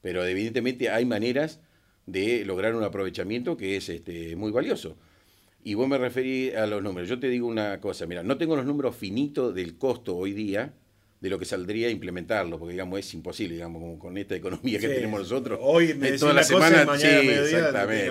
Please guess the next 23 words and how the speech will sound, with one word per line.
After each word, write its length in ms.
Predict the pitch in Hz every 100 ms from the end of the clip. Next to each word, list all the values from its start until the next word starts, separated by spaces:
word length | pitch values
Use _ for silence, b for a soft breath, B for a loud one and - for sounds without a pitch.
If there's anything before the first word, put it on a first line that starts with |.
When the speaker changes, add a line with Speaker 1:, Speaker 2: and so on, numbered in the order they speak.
| 135 143
Speaker 2:
el 20 |
Speaker 1:
pero 140 | 113
Speaker 2:
número. 140 | 110 113
Speaker 1:
te 60 |
digo, 280 | 139 120 95 B B B B
el 240 | 104 104
costo 260 | 156 160 147
inicial, 360 | 113 110 160
digamos, 320 | 147 117 110 117
es, 140 | 113
es 160 | - 95
conseguir 400 | 107 95 110 123
la 140 | 104
bombita, 420 | 101 127 196 196
que 60 | 98
es 80 | 95
una 140 | 92
bombita 380 | 87 92 107 87
simple, 420 | - 151 214 196
hoy 240 | 98 95 92
hablábamos 500 | 90 85 90 87 95
de 80 | 120
eso, 260 | 170 -